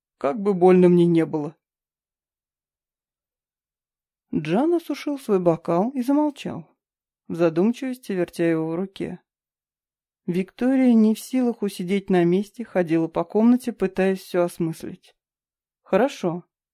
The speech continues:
Допустим, она оглохла, ослепла. Страсть застила ей глаза, и она не разобралась, что за недуг сживает Альтана со света. Но если это так, то еще не поздно.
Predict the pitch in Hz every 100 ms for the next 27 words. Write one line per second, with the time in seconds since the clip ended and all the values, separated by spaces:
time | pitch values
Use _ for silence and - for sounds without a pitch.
0 | _ _ 180 175 170 233 247 277 262 254
1 | 277 170 175 208 - 214 202 202 170 175
2 | 180 185 190 _ _ _ _ _ - 180
3 | 208 190 190 - 196 196 190 180 180 170
4 | 160 175 220 220 208 208 214 233 254 330
5 | 247 143 - 180 170 175 175 165 214 208
6 | 180 175 170 165 190 196 196 214 277 277
7 | 208 151 - - - _ _ _ _ _
8 | _ _ _ _ _ _ _ 175 180 180
9 | 220 226 214 208 - 147 - - 175 -
10 | 185 185 180 339 233 190